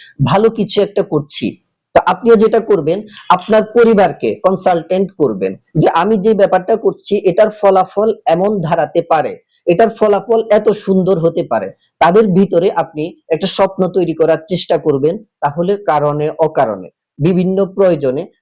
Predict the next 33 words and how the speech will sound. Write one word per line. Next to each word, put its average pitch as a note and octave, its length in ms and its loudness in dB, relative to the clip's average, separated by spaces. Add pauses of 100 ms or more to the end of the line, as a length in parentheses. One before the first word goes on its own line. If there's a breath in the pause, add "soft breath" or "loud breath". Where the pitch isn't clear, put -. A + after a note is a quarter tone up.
তারা D#3 180 4
আপনাকে E3+ 460 -4
সহযোগিতা C#3 640 -2
করতে D3 340 -2
পারবে। C3+ 580 -2 (120 loud breath)
সহযোগিতা D#3 600 0
করতে G3+ 400 0
না D3+ 220 0
পারলেও D#3 640 0 (300)
আপনার E3 360 -2
পাশে C#3+ 320 -4
তারা B2+ 280 -2 (180)
ছায়া C#3 380 0
হয়ে C4 320 -6 (180)
দাঁড়িয়ে B2 420 0
থাকবে। G#2 420 -4 (200 soft breath)
আমি F#3 200 2 (120)
ছোট, G#3 180 2 (240)
প্রতিদিন C#3 640 -2
না C#3+ 160 -2
পারলেও B2+ 480 -4 (240)
মাঝে D3 300 0
মধ্যে C#3+ 460 -2
আপনাদের D#3+ 480 -2
জন্য B2 380 -6
আমার E3 240 0
উদ্যোক্তা D3+ 500 -2
জীবনের A#2+ 440 -4
কিছু - 460 -4
গল্প D3+ 420 0
নিয়ে B2+ 200 0
আপনাদের B2 420 -2
সামনে, C3 520 -6